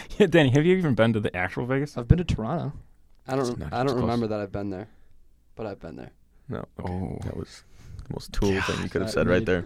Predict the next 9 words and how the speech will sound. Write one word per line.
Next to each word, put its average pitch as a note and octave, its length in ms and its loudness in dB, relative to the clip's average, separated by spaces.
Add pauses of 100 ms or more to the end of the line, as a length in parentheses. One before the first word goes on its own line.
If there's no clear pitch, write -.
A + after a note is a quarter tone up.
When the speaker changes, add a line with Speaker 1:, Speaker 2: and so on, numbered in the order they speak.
(160)
Speaker 2:
zero C#3+ 420 8
Speaker 1:
Oh, A#2 40 6
Speaker 2:
sense. A2 380 0
Speaker 1:
man. D#2+ 100 0
Speaker 2:
Thank G2+ 220 0
you, G#2 40 0
Danny. F3+ 440 6 (500)
Speaker 1:
Oh, E2+ 140 -8
man. E2 400 -6